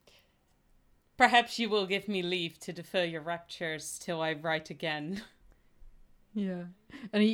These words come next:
Speaker 2: even puts emphasis on, on the defer to, "Will you give me leave to defer your raptures?" <laughs> Like, "Please leave me alone!"
Speaker 1: Yeah, and he continues, like, "At present, I, uh, have not room enough in, for this." <laughs>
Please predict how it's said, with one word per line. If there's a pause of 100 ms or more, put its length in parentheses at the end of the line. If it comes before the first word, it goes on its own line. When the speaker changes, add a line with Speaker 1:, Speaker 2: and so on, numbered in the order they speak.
(100)
Speaker 2:
even
puts
emphasis
on,
on
the
defer (380)
to,
"Will
you
give
me
leave
to (280)
defer (320)
your
raptures?"
<laughs>
Like, (140)
"Please (120)
leave
me
alone!" (180)
Speaker 1:
Yeah,
and (100)
he
continues,
like,
"At
present,
I,
uh, (400)
have
not
room
enough
in,
for
this."
<laughs>